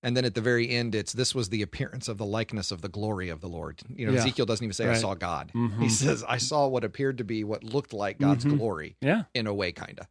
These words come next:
Speaker 2: Yeah.
Speaker 1: Right? <laughs> And
Speaker 2: Sorta.
Speaker 1: so that sense of theophany, I think you're exactly right, just being beyond expression
Speaker 2: Yeah.
Speaker 1: at times. And of, I think also Ezekiel's desire to avoid idolatry and even in his language.
Speaker 2: Mm-hmm.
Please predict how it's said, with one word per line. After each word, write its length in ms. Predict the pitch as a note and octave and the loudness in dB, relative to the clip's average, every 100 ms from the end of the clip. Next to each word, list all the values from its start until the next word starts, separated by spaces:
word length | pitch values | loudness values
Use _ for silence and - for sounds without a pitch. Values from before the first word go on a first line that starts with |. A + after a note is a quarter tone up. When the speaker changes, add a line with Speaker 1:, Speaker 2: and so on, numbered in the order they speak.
| _ - | _ 0
Speaker 2:
Yeah. 160 | B2+ | 2
Speaker 1:
Right? 200 | B2+ C#3+ - | 2 -2 -4
<laughs> 80 | - | -4
And 160 | D#3 F3+ | -2 4
Speaker 2:
Sorta. 160 | C3 | 6
Speaker 1:
so 200 | A#2+ C3 - _ - - - | 6 2 -4 _ -20 -4 2
that 220 | C#3 - | 2 2
sense 320 | - C#3+ - | 0 0 -2
of 120 | G#2 | -4
theophany, 440 | - G#2+ A#2 A#2 G2+ | -2 2 0 0 -6
I 60 | |
think 180 | F#2 G#2 | -6 -8
you're 60 | F#2+ | -6
exactly 360 | F#2+ F2+ G2 | -4 -6 -6
right, 280 | F#2 B2 D#2 | -4 -2 -4
just 180 | E2+ - | -6 -6
being 220 | G2+ F2 | -4 -4
beyond 500 | E2 F#2+ F2+ F#2 F#2 | -4 -4 -2 -4 -4
expression 800 | E2 - - E2+ - G2+ D2+ E2+ - | -4 -4 -2 -2 -2 -4 -8 -10 -4
Speaker 2:
Yeah. 160 | A#2 G#2+ | -2 0
Speaker 1:
at 60 | |
times. 400 | F2+ D#2 D2+ - - | -2 -8 -10 -10 0
And 180 | C3+ A#2 | 2 2
of, 160 | - - | -2 -4
I 80 | A2+ | -6
think 200 | A#2 G2 | -4 -2
also 240 | F2+ - | -2 -2
Ezekiel's 440 | F2 D#2+ G2 F2+ D2+ | -6 -6 -6 -8 -6
desire 400 | F2 F2+ F2 E2 | -6 -4 -4 -4
to 140 | G2 | -8
avoid 260 | D#2+ F#2 E2 | -8 -6 -6
idolatry 540 | E2 D#2+ F#2 - E2+ | -4 -4 -4 -6 -6
and 100 | E2 | -6
even 180 | F#2+ F2 | -6 -8
in 60 | D#2+ | -8
his 120 | D2 | -8
language. 380 | D#2 F#2+ A#2 D3 | -6 -2 2 2
Speaker 2:
Mm-hmm. 160 | C3+ | 4